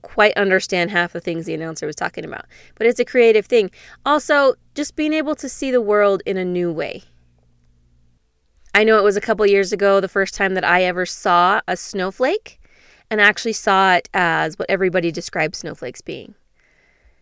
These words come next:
Um, because I, I don't live in a place where it snows at the temperature where the snowflakes actually come down as individual crystals.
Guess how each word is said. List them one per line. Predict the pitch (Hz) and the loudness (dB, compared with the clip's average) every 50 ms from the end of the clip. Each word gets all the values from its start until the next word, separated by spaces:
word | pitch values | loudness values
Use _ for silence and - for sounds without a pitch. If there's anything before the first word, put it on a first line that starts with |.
| _ _ _ - | _ _ _ -6
Um, | - 185 180 175 170 175 | -2 0 0 0 0 0
because | 180 - - - 226 208 208 190 - - | -2 -2 2 4 6 6 6 6 4 2
I, | 208 214 202 - - - | 2 2 2 2 -2 -4
I | - 226 | -2 0
don't | 190 226 233 240 - | 4 4 4 4 4
live | 240 233 208 214 | 4 4 6 6
in | 214 | 4
a | 214 | 4
place | 196 - - 208 214 247 - - | 4 2 2 2 2 2 2 2
where | 208 190 | 2 2
it | - - | 2 0
snows | - - - - 226 214 214 220 220 220 220 214 214 214 208 190 202 - - _ _ _ - | -4 -10 -6 -4 0 2 4 6 6 8 8 8 8 6 4 2 -4 -14 -20 _ _ _ -4
at | 208 - | -4 -2
the | - 190 | -2 -4
temperature | - - - 208 202 196 214 - - - 208 196 196 190 | -4 -6 -6 -4 -2 -2 -4 -4 -2 0 0 2 2 0
where | 170 180 185 180 180 170 | 0 0 2 2 2 0
the | 156 175 | 0 -4
snowflakes | - - - - 208 180 170 160 - - - 190 190 180 - 202 185 185 - - - | -8 -10 -10 -8 -8 -6 -8 -8 -10 -6 -2 -2 -2 -2 0 0 0 0 0 -2 0
actually | 175 175 170 - - - 190 | 0 0 0 -2 -6 -10 -10
come | - - 190 180 175 | -8 -8 -8 -6 -4
down | 180 180 175 175 | -4 -4 -4 -4
as | 175 165 | -4 -4
individual | 175 175 170 170 160 165 160 175 170 | -4 -4 -4 -4 -6 -6 -6 -6 -6
crystals. | - - 180 - - - 185 185 175 185 | -6 -8 -10 -8 -6 -6 -6 -6 -6 -10